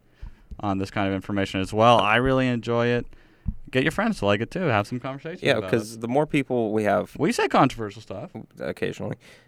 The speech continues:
Speaker 2: the more
Speaker 1: Every now
Speaker 2: people
Speaker 1: and
Speaker 2: we
Speaker 1: then.
Speaker 2: have listening, the,
Speaker 1: You
Speaker 2: the
Speaker 1: can talk
Speaker 2: better
Speaker 1: about
Speaker 2: we
Speaker 1: it.
Speaker 2: can, like, interact with you guys and have, like, better, um,
Speaker 1: I said Morton's
Speaker 2: Fan
Speaker 1: the worst
Speaker 2: Fridays.
Speaker 1: Koopaling today.
Speaker 2: Yeah, you did.
Speaker 1: I said nobody likes him.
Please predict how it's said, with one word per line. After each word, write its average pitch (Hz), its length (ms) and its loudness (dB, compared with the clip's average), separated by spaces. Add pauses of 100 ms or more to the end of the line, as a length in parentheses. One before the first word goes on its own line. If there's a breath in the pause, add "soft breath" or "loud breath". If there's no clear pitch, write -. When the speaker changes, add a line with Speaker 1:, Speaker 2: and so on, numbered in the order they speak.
(140 soft breath)
Speaker 2:
the 127 80 -4
more 156 160 6
Speaker 1:
Every 180 120 4
now 147 40 2
Speaker 2:
people 151 140 4
Speaker 1:
and 135 40 0
Speaker 2:
we 139 80 4
Speaker 1:
then. 143 80 4
Speaker 2:
have 110 120 4
listening, 107 580 2
the, 90 120 4
Speaker 1:
You 87 40 2
Speaker 2:
the 110 140 -4
Speaker 1:
can 127 100 0
talk 113 120 6
Speaker 2:
better 113 180 8
Speaker 1:
about 98 80 2
Speaker 2:
we 95 80 0
Speaker 1:
it. - 40 -6
Speaker 2:
can, 92 220 -2
like, - 340 -4
interact 60 560 -2
with - 140 -8
you 82 100 -4
guys - 640 -4
and 53 380 -6
have, 107 300 2 (160)
like, - 320 -6
better, 98 480 6 (480 soft breath)
um, 62 440 2 (320)
Speaker 1:
I - 140 -4
said 131 240 -4
Morton's 95 260 -4
Speaker 2:
Fan 90 200 2
Speaker 1:
the - 60 -4
worst 85 100 -2
Speaker 2:
Fridays. 95 720 0 (160)
Speaker 1:
Koopaling 120 400 -10
today. 92 240 -12 (380)
Speaker 2:
Yeah, 320 100 -2
you 180 80 2
did. 170 240 -2 (500 soft breath)
Speaker 1:
I 127 80 -2
said 131 160 -4
nobody 151 300 -2
likes 92 280 -10
him. - 140 -20